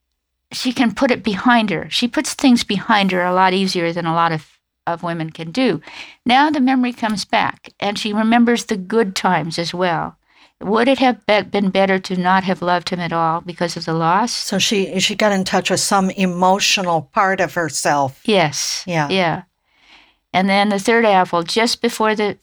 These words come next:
Speaker 1: finish line, he drops the apple just at the finish line. If she picks it up, she'll,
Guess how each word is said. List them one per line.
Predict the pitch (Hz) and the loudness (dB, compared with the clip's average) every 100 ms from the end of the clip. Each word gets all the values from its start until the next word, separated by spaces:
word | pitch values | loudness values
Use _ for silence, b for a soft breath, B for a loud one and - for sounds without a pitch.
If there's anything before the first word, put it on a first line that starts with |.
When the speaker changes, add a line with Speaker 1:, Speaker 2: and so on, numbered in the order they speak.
| _ | _
Speaker 1:
finish | - 214 185 - | -4 0 0 0
line, | 170 151 147 160 B B B B | 0 0 0 -6 B B B B
he | 190 196 | -2 0
drops | 190 202 226 | 4 2 2
the | 214 - | -2 0
apple | 190 190 175 | 0 0 -6
just | 190 196 | -6 -6
at | 277 | -4
the | 277 | -4
finish | - 233 196 - | 0 0 0 -2
line. | 175 165 - | 0 0 -2
If | 190 | -6
she | - | -6
picks | 202 277 269 - | -4 -2 0 0
it | 285 | 2
up, | 196 185 - - | 4 2 -2 -8
she'll, | - 208 - | -2 -2 -2